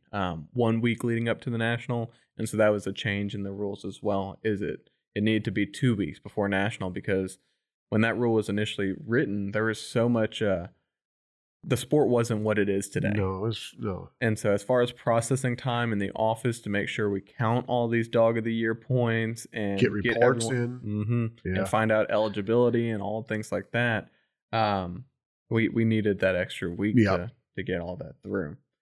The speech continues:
Speaker 2: Yep.
Speaker 1: Um, and it's also worth mentioning, I noticed in the rules, there's, there's a little, it's weird.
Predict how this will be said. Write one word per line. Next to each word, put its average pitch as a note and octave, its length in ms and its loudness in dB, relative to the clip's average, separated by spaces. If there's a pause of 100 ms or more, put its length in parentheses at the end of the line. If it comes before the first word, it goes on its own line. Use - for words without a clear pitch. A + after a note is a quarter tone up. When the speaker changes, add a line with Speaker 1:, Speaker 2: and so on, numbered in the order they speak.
Speaker 2:
Yep. E2 220 -8 (420)
Speaker 1:
Um, F2 460 -4 (1080)
and A#2 180 4
it's G#2+ 120 -2
also A2 300 2
worth G#2 260 0
mentioning, G#2+ 520 -2 (100)
I A2 100 -6
noticed A2 320 0
in G#2+ 80 -4
the G#2 100 -6
rules, A2+ 720 0
there's, A2 480 -2 (140)
there's A2+ 180 0
a G#2+ 60 0
little, A2 420 0 (600)
it's A#2 220 2
weird. A#2 560 2